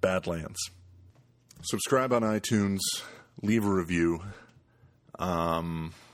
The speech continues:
say something nice. And, uh, you know what? If you, if you do leave a review, throw a, th-,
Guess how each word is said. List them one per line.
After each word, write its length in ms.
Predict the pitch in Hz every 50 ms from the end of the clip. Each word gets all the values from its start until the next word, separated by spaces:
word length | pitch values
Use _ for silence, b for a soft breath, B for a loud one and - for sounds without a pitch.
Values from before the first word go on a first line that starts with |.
| B B B _ - - _ _
say 200 | - - - 107
something 360 | 95 - 113 - 90 92 95
nice. 260 | 90 87 87 85 85 80 - - - - - b b b b b b b b b b b b _ - _
And, 540 | - 90 87 85 85 85 82 82 82 80 82
uh, 720 | 80 80 80 82 80 80 78 80 80 78 - - - - -
you 120 | - 120 147
know 100 | 170 170
what? 200 | 170 190 196 -
If 140 | - - -
you, 140 | 131 120 110
if 160 | - 110 -
you 60 | 123 117
do 160 | 110 131 139
leave 200 | 127 127 123 107
a 60 | 117
review, 380 | 110 101 90 92 92 92 90 85
throw 420 | - - - - 120 123 127 117
a, 240 | 98 92 90 85 76
th-, 200 | - - - -